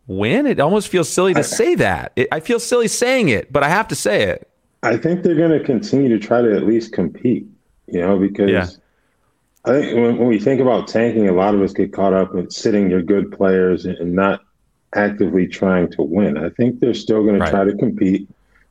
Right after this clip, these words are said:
Speaker 2: because they're trying to rebuild a culture too. You know, you lose
Speaker 1: Right.
Speaker 2: two powerful figures like Mitchell and Gobert.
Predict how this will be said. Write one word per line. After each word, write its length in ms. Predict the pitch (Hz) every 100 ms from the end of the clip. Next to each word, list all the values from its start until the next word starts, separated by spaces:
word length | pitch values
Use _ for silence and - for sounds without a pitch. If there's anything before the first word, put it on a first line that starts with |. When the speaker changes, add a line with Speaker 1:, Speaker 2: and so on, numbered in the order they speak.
| _
Speaker 2:
because 540 | 104 101 110 104 90 101
they're 120 | 104
trying 280 | 104 131 151
to 320 | 135 104 104 - _ _ -
rebuild 560 | 85 117 101 117 95
a 80 | 82
culture 460 | - 104 120 - -
too. 420 | - 131 90 - _
You 100 | -
know, 60 | 90
you 200 | 98 101
lose 80 | 104
Speaker 1:
Right. 260 | 104 82 -
Speaker 2:
two 180 | 120 110
powerful 480 | 104 107 110 - 104
figures 460 | - 110 104 104 98
like 160 | 90
Mitchell 400 | 95 104 104 104
and 120 | 95 90
Gobert. 520 | 92 85 107 101